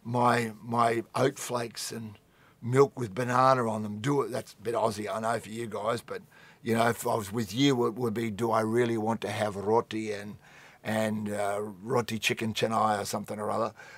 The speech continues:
Uh, or what are the, I, I can't remember all those. What, what's that big dosa thing? What's that, you know, the big pancakey thing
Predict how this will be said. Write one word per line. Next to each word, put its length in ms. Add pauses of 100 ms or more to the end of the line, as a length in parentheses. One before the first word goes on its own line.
(120)
Uh, 680
or 580 (320)
what 160
are 80
the, 180
I, 140 (220)
I 80
can't 240
remember 320
all 100
those. 260 (140)
What, 340
what's 240
that 160 (600)
big 260
dosa 640
thing? 320
What's 200
that, 180
you 120
know, 140
the 100
big 280 (580)
pancakey 680
thing 280